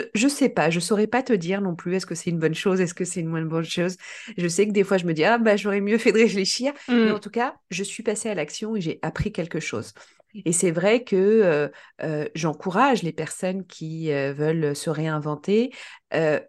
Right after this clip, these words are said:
Speaker 1: d'assurer un minimum aussi de sécurité parce que ça va, ça va leur permettre de, euh, de pouvoir aborder les projets sereinement. Mais toujours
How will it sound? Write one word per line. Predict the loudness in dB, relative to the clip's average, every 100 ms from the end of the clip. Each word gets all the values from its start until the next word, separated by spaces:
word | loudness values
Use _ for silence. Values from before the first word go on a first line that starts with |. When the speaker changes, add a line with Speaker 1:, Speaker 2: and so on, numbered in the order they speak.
| -6
Speaker 1:
d'assurer | 2 2 2 0 0 0
un | 0
minimum | -2 -2 -4 -4 -4
aussi | -6 -8
de | -10
sécurité | -8 -10 -8 -6 -4 -4
parce | -4 -6
que | -8
ça | -4
va, | -2 -4 -6 -18 -20
ça | -16 -6 -4
va | 0 0 0 0
leur | -2 -2
permettre | -2 0 0 -2 -2 -2
de, | -2
euh, | -4 -2 0 0 0
de | -2
pouvoir | -4 -6 -2 -2 0 -2
aborder | -2 -2 -4 -4
les | -4
projets | -4 -6 -4
sereinement. | -6 -6 -4 -4 -6 -10 -18 -20 -20 _
Mais | -4 2 2 0 -4 _ -12
toujours | -4 -2 -2 -4 -4 -12